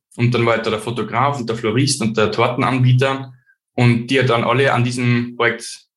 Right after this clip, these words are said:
ähm, teilgenommen haben oder mitgewirkt haben, die werden auch in entsprechenden Artikeln bei uns veröffentlicht,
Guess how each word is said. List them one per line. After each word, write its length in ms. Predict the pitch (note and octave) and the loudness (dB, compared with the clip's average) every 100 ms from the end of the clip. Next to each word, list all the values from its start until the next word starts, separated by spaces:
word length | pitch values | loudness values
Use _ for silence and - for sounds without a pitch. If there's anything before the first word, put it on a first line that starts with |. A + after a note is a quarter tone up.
| _ - - | _ -10 0
ähm, 440 | A2 G#2 G2+ - | 2 4 2 -2
teilgenommen 480 | - A#2+ C#3 D3 C#3 | -2 -2 0 -2 -2
haben 160 | C#3 C3 | -2 -2
oder 340 | A#2 A2 G#2 | 0 0 0
mitgewirkt 560 | B2+ B2+ D3+ C#3+ C#3+ C#3 | -4 -4 -2 -2 -2 -2
haben, 260 | C3+ C3+ | -2 -4
die 140 | B2 G#2 | -2 0
werden 240 | B2 A#2+ | 2 4
auch 240 | - A#2 A#2 | 2 0 -4
in 160 | A#2 | -6
entsprechenden 520 | A2+ A2+ G#2+ A2+ A2 G#2 | -6 -4 -2 -2 -4 -6
Artikeln 420 | - B2+ B2+ A2 | -2 0 2 2
bei 80 | A2+ | 0
uns 140 | A#2 | 0
veröffentlicht, 640 | - B2 B2+ C3+ C3+ C3+ | 0 0 0 -4 -4 -8